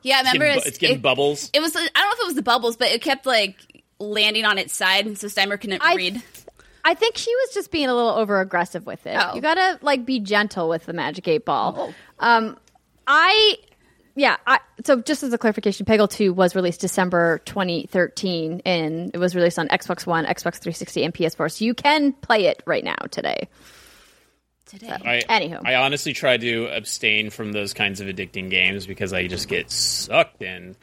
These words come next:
Speaker 1: Yeah.
Speaker 2: it's like that, Angry Birds, Minecraft. I, I try to, like, I'll dip my toe in, and that's about it.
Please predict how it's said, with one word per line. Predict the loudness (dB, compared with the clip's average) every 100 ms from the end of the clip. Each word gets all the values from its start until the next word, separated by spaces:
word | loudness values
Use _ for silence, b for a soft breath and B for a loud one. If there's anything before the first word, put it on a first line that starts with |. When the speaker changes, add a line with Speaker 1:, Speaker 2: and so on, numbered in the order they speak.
| _
Speaker 1:
Yeah. | -6 -4 -4
Speaker 2:
it's |
like | -6 -12 _
that, | -2 0 0 -2 0
Angry | 2 0
Birds, | -2 0 2 2 0 -6 -8 -10 -14 _ _ _ _ -20 -20 -6
Minecraft. | -2 -2 2 2 4 2 -2 -14 -14 -20 _ _ _
I, | -4 0 -2
I |
try | -2 0 0
to, | 0
like, | -2 -6 -8 -16 -20 -20 -20 _ -20 -8 -6
I'll |
dip | -2 -2 -2
my | -4
toe | 2 2 2
in, | -6 -12 _
and | -8
that's | -8 -2
about | 0 2
it. | -2